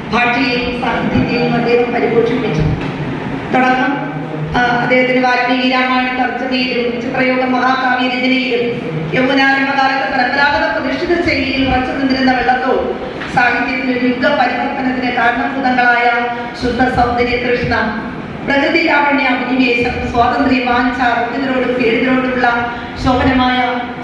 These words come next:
വിദൂര മനുഷ്യഭാവിയെക്കുറിച്ചുള്ള ദൃഢവിശ്വാസം, ഭാവഗീതികൾക്കുള്ള പ്രാധാന്യം, രചനാശൈലിയുടെ മസൃണ മാധുര്യം തുടങ്ങിയ കാൽപ്പനിക ഘടകങ്ങൾ സ്വീകരിച്ചുകൊണ്ട്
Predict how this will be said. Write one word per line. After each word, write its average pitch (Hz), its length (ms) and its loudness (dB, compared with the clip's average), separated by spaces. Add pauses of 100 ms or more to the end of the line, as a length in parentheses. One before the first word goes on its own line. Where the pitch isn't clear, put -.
(180)
വിദൂര 311 360 4
മനുഷ്യഭാവിയെക്കുറിച്ചുള്ള 269 1200 2
ദൃഢവിശ്വാസം, 269 1160 0 (200)
ഭാവഗീതികൾക്കുള്ള 254 880 2
പ്രാധാന്യം, 240 800 0
രചനാശൈലിയുടെ 254 840 0
മസൃണ 247 360 0
മാധുര്യം 247 720 0 (280)
തുടങ്ങിയ 254 380 2
കാൽപ്പനിക 254 420 2
ഘടകങ്ങൾ 262 540 0
സ്വീകരിച്ചുകൊണ്ട് 226 880 -2